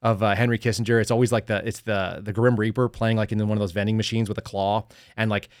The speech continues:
it keeps pulling things up of people who've recently died that are famous, and it's like, you know, "Damn it, is there, is Kissinger even in this box?" Uh, Henry Kissinger passed away at the age of one hundred.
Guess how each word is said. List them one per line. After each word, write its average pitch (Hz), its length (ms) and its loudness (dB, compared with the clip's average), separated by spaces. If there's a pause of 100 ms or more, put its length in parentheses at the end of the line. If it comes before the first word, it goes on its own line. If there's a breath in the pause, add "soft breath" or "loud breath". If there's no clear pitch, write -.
(200 soft breath)
it 127 100 -2
keeps 135 320 0
pulling 127 300 2
things 113 280 0
up 110 220 0
of 104 80 -16
people 110 220 -2
who've 107 180 0
recently 110 300 -2
died 101 300 0
that 101 100 -2
are 98 40 -2
famous, 104 440 -2
and 98 120 -6
it's 92 160 -10
like, 82 160 -10
you 92 80 -12
know, 80 140 -12 (100)
"Damn 226 220 0
it, 147 180 -6
is 123 180 -4
there, 147 220 2
is - 140 -6
Kissinger 190 360 2
even 170 180 0
in 214 160 0
this 202 100 0
box?" 196 460 0 (360 soft breath)
Uh, 101 300 0
Henry 131 240 2
Kissinger 107 300 -4
passed 101 240 -4
away 98 160 -2
at 92 80 -6
the 104 100 -4
age 98 180 -2
of 110 140 -10
one 107 180 0
hundred. 135 640 2